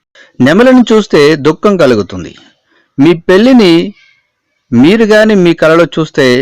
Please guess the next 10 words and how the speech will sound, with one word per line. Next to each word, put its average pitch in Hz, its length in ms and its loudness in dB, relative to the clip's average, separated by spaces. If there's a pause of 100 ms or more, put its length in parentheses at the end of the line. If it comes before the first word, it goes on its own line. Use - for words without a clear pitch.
(340)
ఇబ్బందులు 180 500 0 (200)
ఎదుర్కోక 147 440 -4 (140)
తప్పదు. 80 320 -12 (1000)
ఇక 131 100 -4 (120)
కలలో 220 260 2 (120)
నుదుట 208 240 0 (160)
కుంకుమ 202 340 -2 (220)
సింగారిస్తున్నట్లు 151 960 -2
కనబడితే 147 380 -2 (480)
శుభకార్యం 220 560 0